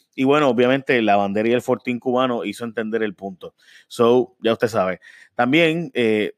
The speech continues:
sí, porque, ¿sabe? Si, si hicieron eso en Puerto Rico, como dice Héctor Ferrer, ¿cómo es posible que lo hayan hecho con la bandera cubana y con un fortín como el morro cubano?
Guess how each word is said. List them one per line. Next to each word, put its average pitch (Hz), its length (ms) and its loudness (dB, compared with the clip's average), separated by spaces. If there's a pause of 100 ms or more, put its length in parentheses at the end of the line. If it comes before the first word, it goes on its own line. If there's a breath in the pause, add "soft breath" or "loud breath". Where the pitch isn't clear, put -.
sí, 131 220 -4
porque, 113 280 0
¿sabe? 104 220 0
Si, 104 240 -8
si 117 140 -8
hicieron 117 280 0
eso 143 140 -2
en 147 100 -4
Puerto 143 240 -2
Rico, 135 480 -2 (320)
como 98 240 -8
dice 104 160 -6
Héctor 120 220 -6
Ferrer, 127 380 0
¿cómo 113 180 -4
es 107 80 -8
posible 131 500 -2
que 101 80 -6
lo 98 80 -4
hayan 110 220 -2
hecho 120 260 -8
con 98 140 -4
la 95 60 -4
bandera 95 360 -4
cubana 117 500 -2
y 101 100 -6
con 92 140 -10
un 92 120 -10
fortín 113 560 -4
como 98 260 -8
el 90 60 -14
morro 101 260 -4
cubano? 101 460 0